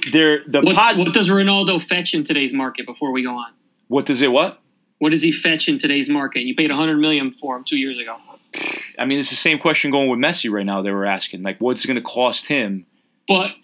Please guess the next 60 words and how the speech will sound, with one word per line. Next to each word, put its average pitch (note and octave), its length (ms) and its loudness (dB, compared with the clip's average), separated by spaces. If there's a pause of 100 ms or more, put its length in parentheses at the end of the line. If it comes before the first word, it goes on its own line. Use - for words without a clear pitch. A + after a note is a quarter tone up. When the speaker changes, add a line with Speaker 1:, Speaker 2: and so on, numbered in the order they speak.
Speaker 2:
so G#3 160 0
you G3 240 4
guys A#3 240 0
paid G#3+ 340 -2
more G3+ 220 2
for F#3+ 240 -2
him E3+ 100 0
than E3 140 0
Real E3+ 220 0
Madrid E3 360 -2
did D3 200 -2
ten D3+ 200 -2
years D3+ 220 0
ago. B2+ 200 -8
So C#3+ 80 -2
Speaker 1:
Okay. E3+ 100 2
Speaker 2:
that's F#3+ 120 -4
my F#3 160 0
question. E3+ 440 -2 (160)
So E3+ 340 -2 (120)
how G3+ 200 -2
much G3+ 400 -2
of F3 140 0
the, F3 160 0
you're F3 120 0
not A3 140 0
getting G3+ 180 -2
the F3 80 0
whole E3 180 2
hundred C#3+ 260 0
million B2+ 240 -4
back, B2 100 -12
Speaker 1:
No. B2 220 0
Speaker 2:
right? D3 200 0
Like, C#3+ 260 -4 (260)
so F3+ 120 -2
how F#3+ 120 0
much G#3 200 0
of G#3 60 0
that F3+ 140 0
you E3+ 80 -2
getting E3 180 0
back? D3 300 -2 (120)
Seventy, E3+ 560 -2
sixty? F#3+ 500 -2 (720)
Speaker 1:
Wha-, G2+ 340 -14 (220)
yeah, D3 300 4
but D3 160 4
all, D#3+ 140 4
and D3+ 180 0
don't D#3 180 4
forget D3 260 4
what C#3 140 4
he's B2 140 -2
given C3 220 4
us B2 180 -2
in A#2+ 80 -2
terms A#2 280 -2
of, G2+ 160 -2
like, G#2+ 260 0